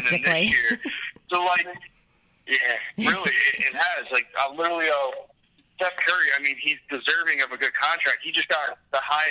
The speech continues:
Speaker 1: he's the highest paid basketball player, I think, ever, I believe now.
Speaker 2: Steph
Speaker 1: He's
Speaker 2: Curry
Speaker 1: getting,
Speaker 2: is,
Speaker 1: like,
Speaker 2: yeah.
Speaker 1: forty million dollars a year. So, I mean, it's just because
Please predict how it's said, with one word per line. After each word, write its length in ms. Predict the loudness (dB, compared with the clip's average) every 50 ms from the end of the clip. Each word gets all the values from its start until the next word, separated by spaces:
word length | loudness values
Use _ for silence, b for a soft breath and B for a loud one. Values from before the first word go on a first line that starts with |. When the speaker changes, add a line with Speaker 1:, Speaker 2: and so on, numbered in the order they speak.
| -2 -2
Speaker 1:
he's 140 | -4 -4 -2
the 80 | -2 -2
highest 360 | 0 0 0 0 -2 -6 -8 -4 -2
paid 220 | 0 0 0 -2 -4 _ _ _ _ _ 2
basketball 480 | 2 2 2 2 -4 -6 -4 -4 -4 -4 -4
player, 160 | -2 0 0 2 0
I 80 | -2 -2 -2 -4 -4
think, 140 | -2 -2 -2 0 0 0
ever, 320 | 0 0 -2 -2 -2 -8 -6 -6
I 80 | -6 -4
believe 340 | -4 -6 -4 -4 -6 -4
now. 320 | -2 -2 0 0 0 -2 -4 -6
Speaker 2:
Steph 220 | -10 -6 -4 -4 -4
Speaker 1:
He's 40 | -2
Speaker 2:
Curry 180 | -4 0 0 0
Speaker 1:
getting, 80 | 2
Speaker 2:
is, 140 | 2 0 0
Speaker 1:
like, 0 |
Speaker 2:
yeah. 240 | 0 0 0 0 0
Speaker 1:
forty 120 | 0 -2 0
million 220 | 0 0 0 2
dollars 320 | 0 0 0 0 -2 -2 -2 -2
a 40 |
year. 300 | 2 2 2 2 2 2 0 -2 _ _ _ _ _ _ _ _ _ _ _ -20 _ _ _ -14 -8 -2
So, 500 | 0 2 2 2 2 2 0 0 -4 -6 _ _ _ _ _ _ _ _ _ _
I 140 | -2 -2 0 2
mean, 160 | 0 0 2 2
it's 100 | 2 2
just 200 | 2 -2 0 0
because 240 | -2 0 0 0 -4